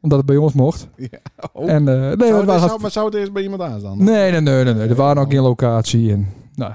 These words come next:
Speaker 1: toen zeiden we, "Oké, wel bij ons. We hebben een grote tuin. En de kinderen kunnen mooi thuis op bed. Dan hoeven ze ook niet, eh, hoeven we ook niet moeilijk te doen met oppassen en zo."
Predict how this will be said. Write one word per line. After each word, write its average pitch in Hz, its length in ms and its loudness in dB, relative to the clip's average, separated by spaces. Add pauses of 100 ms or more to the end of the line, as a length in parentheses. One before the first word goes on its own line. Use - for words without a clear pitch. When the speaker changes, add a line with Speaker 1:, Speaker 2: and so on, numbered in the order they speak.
Speaker 1:
toen - 100 -14
zeiden 143 340 0
we, 127 60 0
"Oké, 147 220 0
wel 135 140 0
bij 131 120 2
ons. 214 260 2
We - 60 0
hebben 147 200 2
een 156 60 4
grote 135 140 0
tuin. 180 340 2 (280)
En 175 120 -2
de 165 80 2
kinderen 185 280 0
kunnen 151 200 2
mooi 143 120 2
thuis 160 200 2
op 156 80 0
bed. 151 400 0
Dan 139 140 2
hoeven 135 180 2
ze 135 80 0
ook 131 100 0
niet, 127 220 0
eh, 95 80 -4
hoeven 110 420 -4
we 165 60 2
ook 196 100 0
niet 180 140 0
moeilijk 233 280 0
te 294 80 -4
doen 269 160 2
met 165 120 0
oppassen 160 440 0
en 120 80 2
zo." 131 240 -8